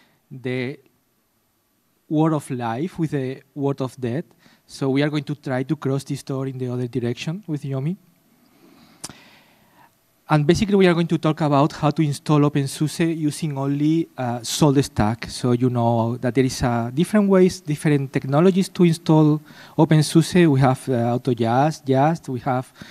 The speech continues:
many others. But we are going to use today only, uh, Salt. So how many of you know about Salt? What is an est-, perfect, this is going to be super fast. So what is yomi? So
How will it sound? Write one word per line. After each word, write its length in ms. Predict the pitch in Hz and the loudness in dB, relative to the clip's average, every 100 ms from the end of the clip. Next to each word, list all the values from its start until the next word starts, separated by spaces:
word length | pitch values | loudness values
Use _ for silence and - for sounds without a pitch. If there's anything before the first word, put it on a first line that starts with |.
| - - - - - | -20 -20 -20 -20 -10
many 320 | - 147 170 160 | 2 6 8 8
others. 380 | 156 208 220 - - - - _ _ _ - | 8 8 6 -2 -20 -20 -20 _ _ _ 2
But 100 | 165 | 6
we 140 | 190 | 6
are 80 | 208 | 6
going 180 | 208 202 | 2 0
to 100 | 180 | 0
use 180 | 180 - | 0 0
today 480 | 170 151 165 208 - - - | 2 6 6 4 -2 -12 2
only, 500 | 156 165 180 190 - - - | 4 6 6 4 -2 -14 -4
uh, 240 | 131 127 - | 0 0 -4
Salt. 640 | - - 131 110 - - - _ _ _ _ _ _ _ _ _ _ _ _ - | -12 -2 -2 -2 -8 -20 -20 _ _ _ _ _ _ _ _ _ _ _ _ -14
So 140 | - 156 | -6 -4
how 220 | - 175 | 0 2
many 280 | 208 214 202 | 2 2 2
of 180 | 160 | 0
you 140 | 165 190 | 0 0
know 320 | 165 165 165 | 2 0 2
about 320 | 151 143 143 - | 0 0 -2 -6
Salt? 800 | - - - 147 135 117 107 - - - - - | -14 -12 -4 -2 -2 -4 -8 -18 -20 -20 -20 -2
What 120 | - 151 | 2 2
is 160 | 156 | 2
an 80 | 143 | 0
est-, 300 | 131 - - - - | -2 -8 -18 -20 -10
perfect, 360 | 131 127 117 113 | -6 -6 -8 -10
this 180 | 117 | -8
is 120 | 127 - | -8 -4
going 180 | 143 | -2
to 60 | 131 | 0
be 60 | 135 | 0
super 260 | 165 139 | 2 0
fast. 420 | 127 135 110 - - _ - - - - - - - - - - - | 0 0 -2 -4 -14 _ -20 -20 -20 -20 -20 -20 -20 -20 -20 -20 -14
So 400 | - 156 165 - _ - | 2 4 4 -2 _ 0
what 180 | 175 233 | 2 2
is 380 | - - - - | -2 -6 -10 -12
yomi? 600 | 135 120 143 131 110 110 | -8 2 4 4 -2 -14
So 360 | - 110 107 | -12 -10 -10